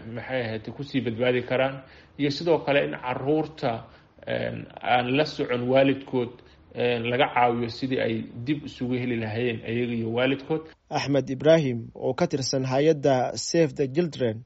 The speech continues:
Speaker 2: waxaa sidoo kale uu V O A u sheegay in tirada dadka ka soo qaxaya dagaalka Suudaan oo aad u badan iyo gurmadka bani'aadamnimada dadka loo fidinayo oo aad u kooban ay xaaladdu sii adkaysay,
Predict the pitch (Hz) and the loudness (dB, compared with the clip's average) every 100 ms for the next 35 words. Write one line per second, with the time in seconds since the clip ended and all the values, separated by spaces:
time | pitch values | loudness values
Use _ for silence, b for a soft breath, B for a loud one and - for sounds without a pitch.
0 | - - 123 120 131 - 165 135 - 135 | -16 -6 -2 2 2 2 0 2 2 0
1 | 131 143 135 170 151 151 165 143 147 - | 0 -4 -2 4 4 6 6 4 2 -4
2 | 202 123 113 131 127 - 208 196 185 196 | -4 -2 0 2 0 2 2 2 2 6
3 | 180 156 180 160 147 170 156 147 165 - | 6 4 2 0 -2 0 0 0 -2 0
4 | 117 123 135 131 127 135 143 156 139 127 | 2 4 2 2 -2 2 6 4 4 -4
5 | - 139 160 135 131 143 139 165 156 139 | -2 4 6 6 2 -2 0 4 6 4
6 | 139 185 147 123 123 135 127 - 131 135 | 2 -4 -2 0 2 0 -2 -6 0 0
7 | 139 190 180 143 - 135 135 135 139 131 | 2 0 2 0 -2 0 0 2 0 0
8 | 135 143 170 147 139 127 139 165 - 139 | 0 4 4 6 4 2 2 0 2 2
9 | 139 160 - 147 156 131 127 135 135 147 | 4 4 2 0 2 2 2 2 2 -2
10 | 143 170 143 - - - 127 127 135 131 | 4 4 4 0 -6 -2 -2 2 0 0
11 | 139 135 139 160 143 135 131 - 160 127 | -4 0 0 0 0 -4 -4 -4 -2 -2
12 | 117 - 120 151 135 | -4 -4 -2 2 0